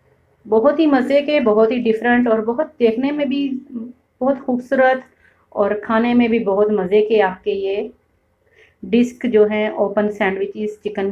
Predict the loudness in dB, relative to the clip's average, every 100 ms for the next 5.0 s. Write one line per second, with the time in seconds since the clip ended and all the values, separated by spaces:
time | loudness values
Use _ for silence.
0 | -6 -4 -2 -2 -4 -10 -10 -4 -4 -4
1 | _ _ _ _ _ _ -2 0 0 -2
2 | -2 -2 -2 -2 -2 -2 -4 -4 0 0
3 | 0 -2 0 0 0 -4 -4 -2 -2 -4
4 | -2 2 4 4 4 4 4 4 4 0